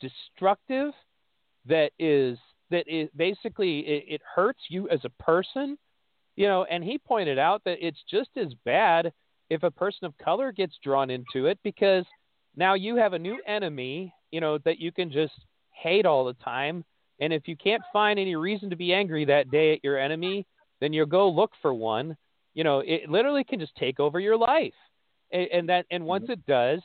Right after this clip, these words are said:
Speaker 1: you, you're always angry. You're never happy. You're always looking around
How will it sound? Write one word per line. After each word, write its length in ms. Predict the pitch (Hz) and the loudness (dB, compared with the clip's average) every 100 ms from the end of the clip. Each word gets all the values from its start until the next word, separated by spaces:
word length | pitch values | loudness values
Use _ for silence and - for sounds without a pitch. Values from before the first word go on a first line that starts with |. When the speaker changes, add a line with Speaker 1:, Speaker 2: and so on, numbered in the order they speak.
| _ | _
Speaker 1:
you, 180 | 190 196 | -6 -6
you're 260 | 170 160 165 | -2 -2 2
always 400 | 156 190 220 196 - 143 | 2 2 0 -2 -6 -4
angry. 400 | 143 127 127 156 | -4 -4 -4 -2
You're 200 | 160 147 | -2 -2
never 340 | 147 190 220 | 0 2 0
happy. 600 | 135 139 117 123 143 180 | 0 -2 0 -4 -6 -6
You're 180 | 151 147 | 0 2
always 380 | 143 160 208 208 - _ _ _ - | 4 4 2 -2 -10 _ _ _ -2
looking 340 | 180 226 208 | -2 0 -4
around 480 | 175 156 170 170 | 0 2 4 2